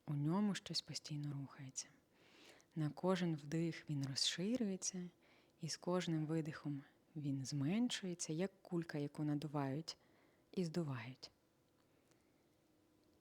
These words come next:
І тепер досліджуйте те, що відбувається у вашому животі. Який він ві-,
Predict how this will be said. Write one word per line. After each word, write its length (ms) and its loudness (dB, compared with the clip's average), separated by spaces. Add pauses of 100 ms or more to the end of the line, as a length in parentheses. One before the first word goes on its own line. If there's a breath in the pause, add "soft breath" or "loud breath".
(160)
І 100 -2
тепер 460 -4 (760)
досліджуйте 800 2 (680)
те, 140 2
що 180 -2
відбувається 540 -2
у 20 -4
вашому 480 0
животі. 560 -4 (1040)
Який 280 6
він 180 4
ві-, 200 -4